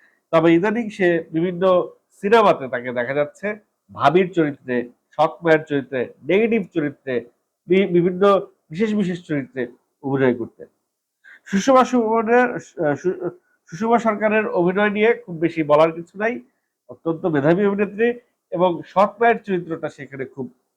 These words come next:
দারুণভাবে ফুটিয়ে তুলেছে। আরো একটি চরিত্র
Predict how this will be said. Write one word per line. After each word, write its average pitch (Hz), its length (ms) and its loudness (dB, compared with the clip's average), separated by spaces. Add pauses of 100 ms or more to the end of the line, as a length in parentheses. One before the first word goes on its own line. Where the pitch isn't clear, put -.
দারুণভাবে 143 560 4 (500)
ফুটিয়ে 185 280 -2
তুলেছে। 113 400 -12 (960)
আরো 185 220 8
একটি 269 340 2 (360)
চরিত্র 202 300 -2